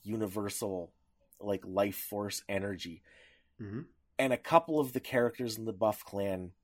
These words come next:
Speaker 1: like the, the, the main one, uh, Kerala, are believers in this, but most of their society thinks, "Oh, it's just myth, it's tale, tales."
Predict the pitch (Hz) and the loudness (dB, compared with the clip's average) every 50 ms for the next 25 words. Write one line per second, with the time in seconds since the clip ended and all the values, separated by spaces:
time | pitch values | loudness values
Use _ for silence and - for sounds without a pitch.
0 | _ _ - - 104 107 104 95 - - 107 101 101 98 98 101 98 98 95 87 | _ _ -8 -2 0 2 0 0 0 2 4 4 6 6 4 4 2 2 2 0
1 | 101 98 98 98 98 95 87 98 92 98 101 101 107 104 98 98 95 92 90 87 | 0 0 2 0 0 -2 -2 -4 -2 -2 -2 -2 -2 -4 -4 -2 -2 -2 -2 -4
2 | 90 90 87 90 87 - - - 98 101 95 95 98 98 95 92 - - - - | -4 -4 -4 -6 -8 -10 -10 -8 -2 0 2 2 2 2 2 0 -2 -6 -20 -20
3 | - - _ _ _ _ _ _ _ _ _ - 123 131 123 110 127 120 123 135 | -20 -20 _ _ _ _ _ _ _ _ _ 6 8 8 8 8 4 2 4 4
4 | 143 143 127 135 127 113 98 107 104 95 87 87 82 76 78 - - - _ _ | 2 2 2 4 2 2 2 0 -2 -2 -4 -6 -8 -8 -8 -10 -10 -12 _ _
5 | _ _ - 120 120 - - 117 120 123 131 135 131 - - - 127 113 131 123 | _ _ 4 4 4 4 2 0 6 8 8 8 8 4 0 -2 0 2 2 2
6 | 120 - 131 - - 127 117 117 117 117 107 - - 113 104 - - 160 151 139 | 2 0 -2 0 2 4 4 4 4 0 -2 -4 -4 -4 -4 -2 0 0 0 0
7 | - - - 147 139 - - 107 107 104 104 - - - - 101 - - - - | 0 -4 -6 -6 -6 -6 -4 -2 0 -2 -2 -4 -10 -10 -10 -10 -10 -12 -14 -6
8 | - 98 98 98 92 98 - - _ _ _ _ _ _ _ - - 110 107 101 | -2 0 2 2 2 0 -2 -8 _ _ _ _ _ _ _ -6 0 0 2 2
9 | 95 90 90 - - | 2 0 0 -4 -10